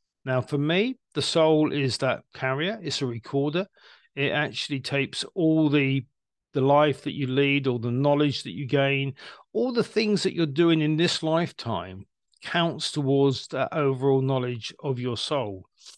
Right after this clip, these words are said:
And because your soul stores all this knowledge within it,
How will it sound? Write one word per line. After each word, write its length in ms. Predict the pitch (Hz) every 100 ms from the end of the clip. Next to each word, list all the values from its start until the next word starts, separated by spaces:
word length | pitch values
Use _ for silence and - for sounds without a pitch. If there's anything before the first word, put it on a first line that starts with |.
| _ _
And 240 | 139 147 139 - _ _
because 380 | 170 - 247 214
your 100 | 254
soul 320 | - 226 220
stores 840 | - - - 220 240 214 131 113 -
all 160 | 170 151
this 200 | 147 -
knowledge 500 | 165 160 147 135 -
within 300 | 135 135 202
it, 440 | 165 104 - -